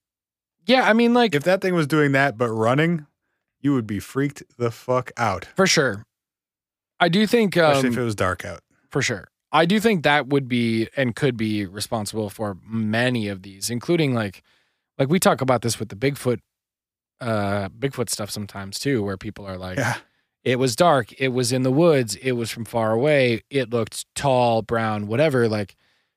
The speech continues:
Speaker 1: there's a lot of things that lead you to a bear on hind legs, et cetera.
Speaker 2: So a lot of these Dogman reports say it looked like a bear. <laughs>
Speaker 1: Yeah. Yes.
Speaker 2: Like,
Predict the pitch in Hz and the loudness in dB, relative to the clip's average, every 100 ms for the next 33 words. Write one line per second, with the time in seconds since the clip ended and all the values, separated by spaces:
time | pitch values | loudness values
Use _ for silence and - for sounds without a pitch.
0 | _ _ _ _ 147 143 127 135 135 120 | _ _ _ _ 0 2 2 2 4 2
1 | 98 - _ _ _ - 113 107 101 98 | -2 -12 _ _ _ -6 -4 -2 -4 -4
2 | 107 98 101 - 113 101 98 92 98 104 | -4 -6 -6 -6 -6 -6 -6 -8 -8 -6
3 | 98 95 101 98 104 104 95 98 - 123 | -6 -8 -12 -8 -6 -6 -8 -8 -4 -2
4 | 107 160 160 139 135 131 151 147 147 131 | 0 0 0 0 2 4 4 2 0 0
5 | 110 110 139 123 110 107 101 110 113 - | 0 0 2 0 -2 -2 -2 -2 -2 -2
6 | 131 131 139 151 156 165 - 147 143 147 | -2 0 -2 -4 -2 -2 0 -2 0 -2
7 | 123 143 107 - - - - - - 285 | 2 2 2 0 -4 -6 -6 -6 -2 2
8 | 932 190 170 - - - - - - - | 4 6 6 4 2 2 0 0 -6 -8
9 | - - - 156 147 - 170 - - | -10 -10 0 2 2 0 -4 -6 -20